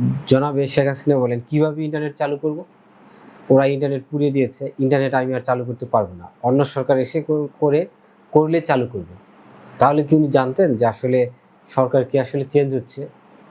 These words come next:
বা, আহ, উনি থাকবেন না? ইনু বলেন, ইনু বলেন, "বাংলাদেশে আর অন্য সরকার আসবে না।" জামায়াত শিবিরকে ধরার পরামর্শ দিয়ে জাসদ সভাপতি বলেন, "জামায়াত শিবির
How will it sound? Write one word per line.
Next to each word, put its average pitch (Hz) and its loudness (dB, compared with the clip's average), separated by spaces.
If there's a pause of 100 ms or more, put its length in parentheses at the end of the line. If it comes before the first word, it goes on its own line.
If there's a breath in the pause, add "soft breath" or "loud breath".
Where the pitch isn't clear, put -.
(180)
বা, 120 2
আহ, 113 -4
উনি 135 4
থাকবেন 127 -4
না? 135 -8 (2000)
ইনু 147 -6
বলেন, 147 -10 (320)
ইনু 160 2
বলেন, 151 -6
"বাংলাদেশে 135 -6
আর 135 -2
অন্য 131 -6
সরকার 131 -4
আসবে 107 -2
না।" 127 -8 (300)
জামায়াত 123 2
শিবিরকে 135 0
ধরার 120 0
পরামর্শ 135 -6
দিয়ে 120 -6 (360)
জাসদ 131 2 (400)
সভাপতি 135 2
বলেন, 120 0
"জামায়াত 123 -2
শিবির 139 -4